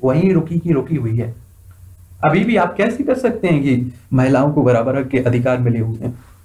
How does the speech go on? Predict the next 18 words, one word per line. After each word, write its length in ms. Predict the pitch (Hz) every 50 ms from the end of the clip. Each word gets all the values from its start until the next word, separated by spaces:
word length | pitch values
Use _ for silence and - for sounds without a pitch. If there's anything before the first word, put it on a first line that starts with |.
| - - - - - - - -
आप 180 | 226 254 247 233
ही 80 | 233
सोच 200 | 226 240 233 226
लीजिए 380 | 247 240 262 254 240 233 226 226
कि 140 | 226 214 190
आपके 320 | 170 175 - - - 190
यहाँ 380 | 196 190 202 220 233 233 - -
सांसद 500 | - - - 135 139 143 - - 175 180 -
की 60 | 185
बात, 280 | 165 147 139 131 - - 131 - - - - - -
केवल 180 | 156 151 165
लोकसभा 440 | 156 143 147 147 - - 151 143 156
सदस्यों 380 | 156 - 131 120 120 120 131 135
की 140 | - 143 127
बात 240 | 120 117 113 -
कर 80 | - 107
रहा 120 | 104 107
हूँ, 220 | 110 117 - -